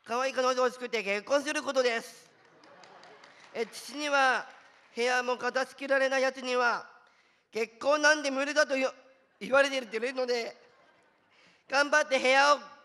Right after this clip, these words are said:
を、頑張って部屋を片付けます。これからも明るく元気に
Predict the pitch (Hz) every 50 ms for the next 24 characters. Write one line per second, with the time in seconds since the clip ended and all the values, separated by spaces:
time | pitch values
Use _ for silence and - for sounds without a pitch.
0 | _ _ _ 247 269 277 226 190 277 - - - - _ _ - - _ _ _
1 | - - _ _ _ - - - _ - - _ _ _ - 156 - _ - -
2 | _ _ - _ _ _ _ _ _ _ _ _ _ _ _ _ _ _ _ _
3 | _ _ _ _ - 226 233 262 269 269 277 277 262 247 247 247 254 262 262 262
4 | 262 233 196 - - - - - 214 214 247 254 233 233 247 269 262 262 262 -
5 | - - - - _ - _ _ _ _ - - _ - - _ - - - _
6 | _ _ _ _ - - - - - 277 294 311 285 294 311 311 311 302 302 302
7 | 285 233 - - - - - - - - - - - _ _ - - - _ _
8 | _ _ - 240 294 320 320 269 247 254 226 - - - 302 330 330 269 294 302
9 | 285 269